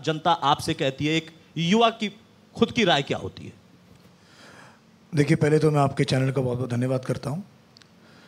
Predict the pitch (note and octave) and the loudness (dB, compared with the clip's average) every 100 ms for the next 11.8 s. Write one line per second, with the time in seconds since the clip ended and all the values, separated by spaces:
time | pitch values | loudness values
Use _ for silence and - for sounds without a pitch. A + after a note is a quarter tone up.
0 | - _ _ - D3+ D3 D3 F#3 F3 E3+ | -20 _ _ -4 0 2 2 4 4 2
1 | F3+ F3 D#3 E3+ C3 - - - - B2 | 2 2 2 2 2 -4 -18 -20 -12 -2
2 | D3+ D3+ A#2+ - - C#3 C3+ D3 C#3 D3+ | 0 2 0 -6 -12 -8 -4 -2 0 0
3 | - - C#3+ C3 C3+ C#3 C#3 C3 C3+ C3 | 0 0 0 0 0 0 -2 -2 -4 -4
4 | C3 A#2+ A#2+ C3+ B2+ C3+ B2+ B2 C3+ B2+ | -6 -6 -6 -8 -8 -8 -6 -6 -6 -8
5 | C3 C3 B2 A#2 B2 A2 - A#2 - - | -8 -8 -8 -8 -8 -8 -8 -8 -10 -20
6 | _ D#3+ A2+ - - _ _ _ _ B2+ | _ -18 -18 -20 -20 _ _ _ _ -4
7 | D#3+ F#3+ F#3 F3+ F#3 F3+ E3+ E3 D3 D3+ | 0 0 0 -2 -2 -2 -2 -2 -2 -4
8 | E3+ E3+ E3+ C3 C#3 B2 - - _ - | -4 -4 -4 0 0 -2 -8 -16 _ -20
9 | _ _ _ _ _ _ _ _ - _ | _ _ _ _ _ _ _ _ -20 _
10 | _ _ _ C3 C3 E3 - F3 E3+ E3+ | _ _ _ -6 -2 0 0 -2 -2 -2
11 | C#3+ A#2 C3 D3+ D3+ B2 A2 | -4 -4 -4 -4 -4 -8 -10